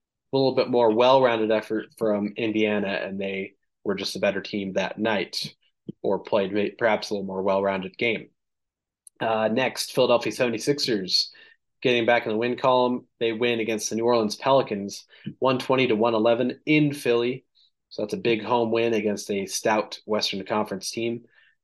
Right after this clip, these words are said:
Uh, the game charts, New Orleans kept things close at key points, but,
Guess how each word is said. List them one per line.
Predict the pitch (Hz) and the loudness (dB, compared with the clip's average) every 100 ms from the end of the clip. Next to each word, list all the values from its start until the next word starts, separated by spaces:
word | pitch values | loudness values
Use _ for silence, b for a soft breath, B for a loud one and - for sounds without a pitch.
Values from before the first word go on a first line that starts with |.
| - | -8
Uh, | 101 95 95 95 - _ - | -4 -4 -2 -4 -6 _ -14
the | |
game | 110 139 151 | 0 4 4
charts, | 151 156 151 - - - _ _ _ _ _ _ - | 4 4 4 2 -6 -6 _ _ _ _ _ _ -8
New | 147 139 | -2 4
Orleans | 143 156 156 156 151 - _ _ _ - | 6 6 6 4 2 -4 _ _ _ 0
kept | 160 156 - | 0 0 -4
things | 160 143 135 131 | -2 -2 -2 -6
close | - - 135 139 - - | -8 4 6 6 2 -2
at | 107 - | -6 -4
key | 139 127 - | -2 -2 0
points, | 135 135 - - _ b b b _ | 2 2 0 -8 _ b b b _
but, | - 110 101 | 2 2 2